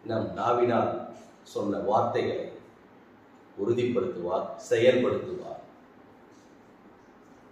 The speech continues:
நாம் தேவன் மேல் அவ்வளவு விசுவாசமாக இருக்க வேண்டும், நம்பிக்கையா இருக்கும். "தேவன் எனக்கு செய்வார்" என்று இயேசு நம்பினார், உறுதியாக நம்பினார், ஹண்ட்ரட் பர்சன்ட் நம்பினார்.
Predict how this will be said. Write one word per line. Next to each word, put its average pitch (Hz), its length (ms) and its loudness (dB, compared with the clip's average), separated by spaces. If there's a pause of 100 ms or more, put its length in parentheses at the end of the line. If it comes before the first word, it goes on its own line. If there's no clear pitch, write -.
(220)
நாம் 110 200 0
தேவன் 127 280 10
மேல் - 400 4 (400)
அவ்வளவு 147 380 6
விசுவாசமாக 208 880 8
இருக்க - 200 0
வேண்டும், - 220 -4
நம்பிக்கையா - 480 8
இருக்கும். - 300 2 (460)
"தேவன் - 260 6
எனக்கு - 300 2
செய்வார்" - 500 8
என்று - 200 0
இயேசு - 640 6 (260)
நம்பினார், - 600 6 (4000)
உறுதியாக 262 540 10
நம்பினார், - 440 4
ஹண்ட்ரட் 247 520 6
பர்சன்ட் 214 300 4
நம்பினார். 135 400 0